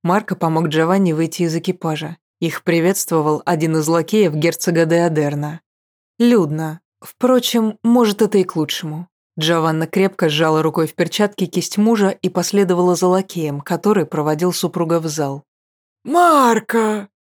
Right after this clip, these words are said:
Бледный, но улыбающийся герцог де Адерна медленно приблизился к ним, опираясь на трость. «Госпожа, как я счастлив познакомиться с вами!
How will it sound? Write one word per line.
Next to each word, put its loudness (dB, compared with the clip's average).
Бледный, 2
но 2
улыбающийся 0
герцог -2
де 4
Адерна 2
медленно 2
приблизился 0
к -10
ним, -2
опираясь 2
на 0
трость. -4
«Госпожа, 0
как 0
я 4
счастлив 0
познакомиться 0
с -6
вами! -4